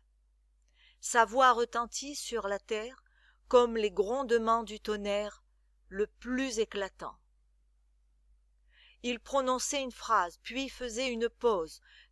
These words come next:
tandis que les mots résonnaient sur la terre. L'Israël de Dieu avait les yeux fixés en haut, écoutant les paroles qui provenaient de la bouche de Jéhovah, parcourant la terre comme des éclats de tonnerre.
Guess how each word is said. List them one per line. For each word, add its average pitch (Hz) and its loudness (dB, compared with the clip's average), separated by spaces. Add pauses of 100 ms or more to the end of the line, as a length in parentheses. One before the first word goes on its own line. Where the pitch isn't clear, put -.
tandis 233 -2
que 226 0
les 214 2
mots 226 2
résonnaient 226 -2
sur 226 -12
la 202 -6
terre. - -14 (880)
L'Israël 240 6
de 233 0
Dieu 240 -2
avait 233 2
les 214 -4
yeux 247 -2
fixés 240 -2
en 214 2
haut, 240 0 (340)
écoutant 277 0
les 262 0
paroles 233 0 (360)
qui 240 -6
provenaient 254 -2
de 226 0
la 214 2
bouche 233 -10
de 214 -4
Jéhovah, 196 -4 (460)
parcourant 254 2
la 254 0
terre 240 -2
comme 214 -4
des 202 -4
éclats 208 -2
de 180 -8
tonnerre. 185 -12